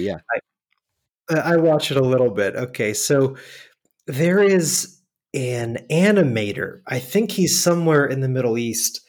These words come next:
Speaker 2: and he creates original animated cartoons riffing on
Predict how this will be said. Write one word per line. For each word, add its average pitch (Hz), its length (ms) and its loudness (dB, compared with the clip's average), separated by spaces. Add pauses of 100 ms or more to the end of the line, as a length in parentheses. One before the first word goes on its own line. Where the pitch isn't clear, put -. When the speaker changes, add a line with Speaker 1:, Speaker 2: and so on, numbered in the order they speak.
(760)
Speaker 2:
and 143 440 2
he - 320 -12
creates 160 760 2
original 185 680 0
animated 151 600 0
cartoons 120 1120 -2 (520)
riffing 151 640 0
on 127 540 -2